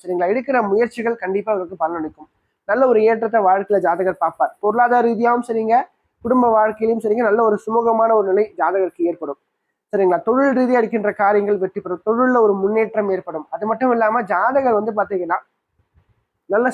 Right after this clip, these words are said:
சம்பாதிக்கின்ற நிலைமைக்கு ஜாதகர் வருவார். கையில அதிகமான தங்கம், சொத்து பத்துகள் சேர்த்து வைப்பார். வீடு, மனை, வாகன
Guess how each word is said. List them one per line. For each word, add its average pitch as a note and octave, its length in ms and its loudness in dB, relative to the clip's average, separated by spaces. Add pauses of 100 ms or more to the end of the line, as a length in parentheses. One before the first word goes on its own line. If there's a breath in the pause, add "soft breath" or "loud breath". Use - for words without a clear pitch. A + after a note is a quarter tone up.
சம்பாதிக்கின்ற A#3 600 -2
நிலைமைக்கு F#3+ 380 -2
ஜாதகர் E3 320 -2
வருவார். C#3 260 -8 (500)
கையில B3+ 280 2
அதிகமான A3+ 400 2 (140)
தங்கம், G#3 340 0 (140)
சொத்து G#3 300 -10
பத்துகள் G3 420 -6
சேர்த்து F#3 240 -6
வைப்பார். D#3 340 -4 (240)
வீடு, A3 300 0
மனை, G3 140 2 (120)
வாகன G3 220 0